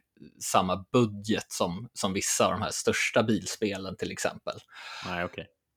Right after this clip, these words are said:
Speaker 1: Men, eh, det är ju körningen som sticker ut. Och så flyger jag av motorcykeln. Mo-, alltså, jag kan inte säga motorcykel. <laughs> Så känns det verkligen så, liksom, det, det är mitt fel. Det är inte spelet som gör det, utan det är mitt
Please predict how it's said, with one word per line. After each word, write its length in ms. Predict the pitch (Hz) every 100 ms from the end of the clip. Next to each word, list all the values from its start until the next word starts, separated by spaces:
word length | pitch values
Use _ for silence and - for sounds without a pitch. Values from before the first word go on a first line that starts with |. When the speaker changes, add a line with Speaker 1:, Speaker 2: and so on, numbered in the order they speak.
| _ _ _ -
Speaker 1:
Men, 460 | 123 123 110 107
eh, 320 | 107 107 104 104
det 120 | 113
är 40 | 107
ju 140 | 104
körningen 960 | 104 - - 127 104 104 139 175 110 90
som 160 | 104
sticker 360 | 104 104 - 123
ut. 600 | 170 113 - - - - _ _ _ _ _ _ _ _
Och 140 | 117
så 240 | - 110 104 _ -
flyger 400 | - 131 120 123
jag 140 | 147
av 160 | 120 107
motorcykeln. 880 | 113 107 107 - 143 - 120 95 -
Mo-, 220 | 127 127
alltså, 260 | - - 64
jag 180 | 65 -
kan 120 | -
inte 120 | 175
säga 360 | - 147 113 147
motorcykel. 880 | 170 160 - 110 - 214 - 110 -
<laughs> 60 | - 202 180 254 - - - - _ _ 302 190 190 185 180 175 - - - -
Så 180 | - 156
känns 340 | - 131 123
det 80 | -
verkligen 340 | 127 110 110 107
så, 120 | 98
liksom, 260 | 113 -
det, 120 | 113 107
det 100 | 120
är 60 |
mitt 580 | 120 139 190 - - -
fel. 300 | 110 71 80
Det 60 | 95
är 20 |
inte 200 | 107 -
spelet 640 | - - 135 135 101 90 -
som 200 | 87 87
gör 240 | 78 64
det, 100 | 82
utan 220 | - 90
det 60 | 87
är 380 | 90 92 - 104
mitt 360 | 127 120 -